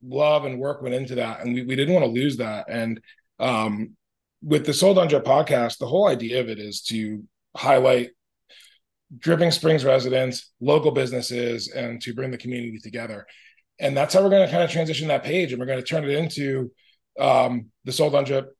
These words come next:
community and be, make it so that, you know, we can post our episodes in there and,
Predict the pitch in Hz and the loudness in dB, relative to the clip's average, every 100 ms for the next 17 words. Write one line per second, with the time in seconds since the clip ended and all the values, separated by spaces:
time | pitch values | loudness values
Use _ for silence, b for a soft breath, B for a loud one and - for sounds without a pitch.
0 | _ 139 180 156 127 151 - _ _ _ | _ 0 2 2 0 -2 -8 _ _ _
1 | 147 135 131 131 127 120 101 143 147 139 | 2 4 6 4 2 -4 -6 -10 -6 -4
2 | 139 147 147 143 139 139 139 139 139 131 | -2 -4 -4 0 4 4 2 -2 -2 0
3 | 139 147 139 143 147 135 131 139 127 127 | 0 -2 -2 0 2 2 2 0 0 -2
4 | 123 127 139 123 110 | -2 -2 0 -2 -4